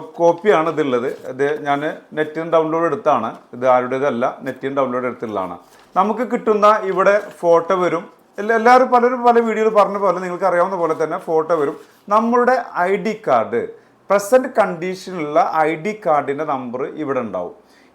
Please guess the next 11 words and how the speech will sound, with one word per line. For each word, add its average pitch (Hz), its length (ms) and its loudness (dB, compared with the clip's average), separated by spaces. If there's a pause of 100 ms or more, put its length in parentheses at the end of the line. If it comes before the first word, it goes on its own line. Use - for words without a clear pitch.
എന്താണ് 240 340 2
ഈ 240 120 -6
പ്രസന്റ് 208 360 -2
കണ്ടീഷൻ 196 500 0
എന്ന് 190 120 -6 (100)
പറയാൻ 170 320 2
കാരണം 165 200 2
വെച്ചാലേ, 143 300 -2 (420)
പലവർക്കും 208 460 4
ഒരു 226 80 -6 (100)
സംശയം 190 460 -4